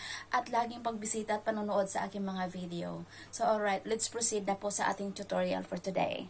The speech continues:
So, ah, ganito lang po ang ating gagawin, ah, pag tayo ay nag-upload ng ating videos. Kung gusto po nating i-premiere ito,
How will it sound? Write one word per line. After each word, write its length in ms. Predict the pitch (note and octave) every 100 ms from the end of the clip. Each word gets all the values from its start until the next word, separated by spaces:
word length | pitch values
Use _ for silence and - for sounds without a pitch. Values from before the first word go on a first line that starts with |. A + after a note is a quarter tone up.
| - - - - - - _ _ _
So, 400 | - - C4+ B3+
ah, 320 | - A#3+ A#3+
ganito 400 | G#3+ A#3 A3+ A#3
lang 240 | A3+ G#3+ G#3+
po 160 | -
ang 160 | G#3+ G#3
ating 400 | G3+ G3+ G3+ G3+
gagawin, 720 | G3 G3+ C#4 C#4 A#3 A#3 A#3+
ah, 240 | - G#3+ G3+
pag 240 | - G3+ F#3+ -
tayo 400 | G3+ G3+ G3 -
ay 240 | G3 G3
nag-upload 720 | G3 F#3+ G3 G3 F#3+ F#3+ F#3+
ng 160 | G3 F#3+
ating 400 | F#3 F#3 F#3+ F3+
videos. 720 | F3 A#3 A3+ F#3+ F#3 D4+ - - - -
Kung 160 | - A#3+
gusto 320 | A#3+ - B3+
po 160 | B3 A#3
nating 560 | A3+ A3+ A3 A3+ A3
i-premiere 880 | - G#3+ - G3+ G#3+ G#3+ G3+ G3 G3
ito, 560 | G#3 - F3+ F3 A3+